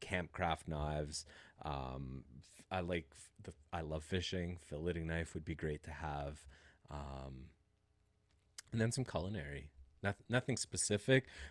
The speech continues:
but that, uh, the Serbian chef knife is one that has been doing quite well,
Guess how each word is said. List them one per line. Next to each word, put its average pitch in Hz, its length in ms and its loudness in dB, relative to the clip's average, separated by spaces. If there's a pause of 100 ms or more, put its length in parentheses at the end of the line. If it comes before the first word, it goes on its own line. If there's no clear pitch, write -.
(120)
but - 220 8
that, 90 300 8 (160)
uh, 82 340 8 (680)
the 104 80 0
Serbian 95 440 8
chef - 380 2
knife 73 300 -2
is 87 160 0
one 90 260 4
that 76 180 -2
has 98 240 4
been 110 160 4
doing 113 220 6
quite - 300 4
well, 110 400 4